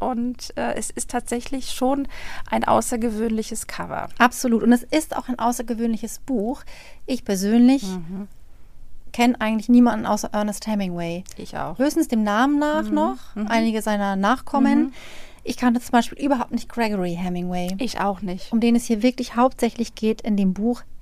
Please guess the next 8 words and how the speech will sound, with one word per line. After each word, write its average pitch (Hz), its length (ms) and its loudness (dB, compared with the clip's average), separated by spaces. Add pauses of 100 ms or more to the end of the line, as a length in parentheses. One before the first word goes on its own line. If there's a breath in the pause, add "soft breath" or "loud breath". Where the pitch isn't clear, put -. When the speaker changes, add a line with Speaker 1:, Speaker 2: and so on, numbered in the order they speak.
Speaker 2:
Hemingways 214 680 6
Kind. 190 480 0 (880 loud breath)
Ähm, 214 720 6 (1160 soft breath)
Gregory 247 500 8
Hemingway 247 520 10
ist - 200 0
neunzehnhunderteinunddreißig 233 960 4
geboren 220 640 0